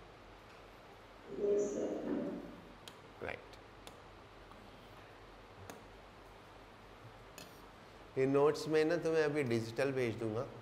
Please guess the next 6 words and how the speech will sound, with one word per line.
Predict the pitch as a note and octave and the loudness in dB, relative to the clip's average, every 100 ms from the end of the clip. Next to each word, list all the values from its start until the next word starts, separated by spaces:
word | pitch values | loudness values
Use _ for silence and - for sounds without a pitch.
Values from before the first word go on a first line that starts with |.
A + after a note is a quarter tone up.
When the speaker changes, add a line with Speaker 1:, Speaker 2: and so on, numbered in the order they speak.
| - - - - - - | -16 -18 -18 -18 -8 4
Speaker 2:
printed | C3 B2+ D3 C#3 | 4 6 2 2
परसों | - C3+ C3 C#3+ | 2 2 2 2
मिलेंगे, | C3 F2 D2+ D2 - - | 4 2 0 -4 -8 -4
है | B2+ | -4
ना? | A#2+ - - - - - - - - - - - - - - - - - - - - | -4 -10 -14 -16 -16 -16 -18 -18 -18 -16 -16 -16 -16 -18 -18 -20 -20 -20 -20 -12 -6
ओके, | G#2 C3+ | 0 0